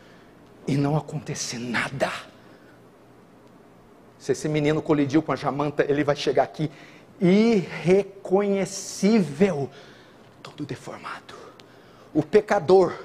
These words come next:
quando se encontra com Deus e se converte, ele também se torna irreconhecível.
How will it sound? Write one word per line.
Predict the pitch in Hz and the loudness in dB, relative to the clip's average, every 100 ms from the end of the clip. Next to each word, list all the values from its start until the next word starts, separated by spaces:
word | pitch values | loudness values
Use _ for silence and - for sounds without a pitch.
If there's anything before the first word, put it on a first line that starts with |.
| - - - - | -20 -20 -20 -8
quando | - 175 175 | 0 0 0
se | - | -2
encontra | 185 - 196 202 170 | 0 4 4 4 -2
com | - 190 180 | 0 2 6
Deus | 170 185 160 - | 6 6 2 -2
e | |
se | - - 170 | -4 -2 -4
converte, | - 202 151 180 175 - - 220 170 - - - - - | 2 2 4 2 2 -2 -6 -4 -4 -8 -20 -20 -6 2
ele | 143 | 2
também | 151 160 139 127 104 - - - - | 2 -4 -4 -12 -14 -20 -20 -20 -20
se | - 143 | -10 -10
torna | - 147 139 131 | -4 -2 0 0
irreconhecível. | 139 190 226 208 - - 170 190 - - 170 175 170 156 - - 160 120 - - - | 4 6 6 2 -2 -6 -2 -2 -4 -4 -2 0 -2 -6 -10 -6 -4 -4 -8 -14 -16